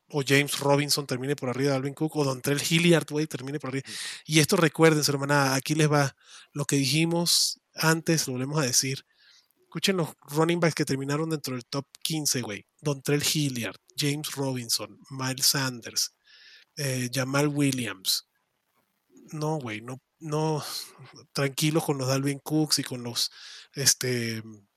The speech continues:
Speaker 1: eh, ¿cómo se llama? McCaffreys y los Aaron Jones y los Derrick Henrys, güey. Se van a jalar. Dalvin Cook va a jalar y lo vas a alinear, obviamente. Eh, hasta ahí. Alexander Mattison es su handcuff,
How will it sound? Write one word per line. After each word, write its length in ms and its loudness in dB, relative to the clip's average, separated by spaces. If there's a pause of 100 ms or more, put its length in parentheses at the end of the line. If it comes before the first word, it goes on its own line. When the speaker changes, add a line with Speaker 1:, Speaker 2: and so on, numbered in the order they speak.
(920)
Speaker 1:
eh, 240 -4 (240)
¿cómo 100 -6
se 120 6
llama? 140 2
McCaffreys 880 4
y 140 -4
los 260 0
Aaron 220 -2
Jones 680 0
y 100 -6
los 360 -8
Derrick 300 -2
Henrys, 360 -2
güey. 200 -8 (160)
Se 280 -8
van 380 0
a 40 -2
jalar. 320 0 (800)
Dalvin 300 -2
Cook 200 -4
va 60 4
a 40 2
jalar 280 2 (300)
y 120 -8
lo 140 -2
vas 120 -2
a 20 2
alinear, 420 4
obviamente. 640 0 (640)
Eh, 260 -4 (280)
hasta 260 4
ahí. 260 -2 (220)
Alexander 420 0
Mattison 380 2
es 100 0
su 160 0
handcuff, 440 2